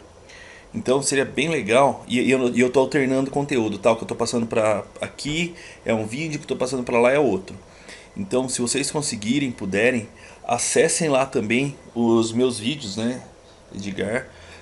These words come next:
da turma de terça-feira, que vocês poderão, ah, como se diz, ter complementos ao que a gente tá vendo aqui,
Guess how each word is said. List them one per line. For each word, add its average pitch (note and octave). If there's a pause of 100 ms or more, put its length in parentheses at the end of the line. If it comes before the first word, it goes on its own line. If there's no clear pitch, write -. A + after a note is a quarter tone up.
(140)
da G#2
turma A2
de A2
terça-feira, B2+ (1300)
que E2+
vocês A#2
poderão, B2 (680)
ah, G2 (100)
como G#2
se -
diz, A2 (1160)
ter D#3+
complementos D3+
ao C3+
que C#3
a C3
gente C#3
tá B2+
vendo B2+
aqui, F#2+